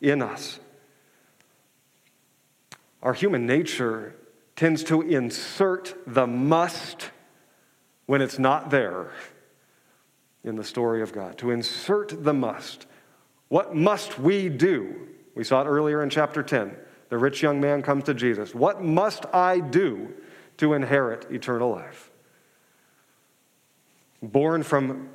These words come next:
hopefully the right heart and desire to have more of the things of God, more of the kingdom,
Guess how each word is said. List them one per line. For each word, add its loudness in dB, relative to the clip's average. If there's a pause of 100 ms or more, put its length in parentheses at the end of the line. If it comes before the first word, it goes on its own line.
hopefully 2
the 0
right 2 (480)
heart 0
and 2
desire 2
to -12
have -4
more 2
of 0
the 2
things 2
of 2
God, 2
more 2
of -2
the 2
kingdom, 0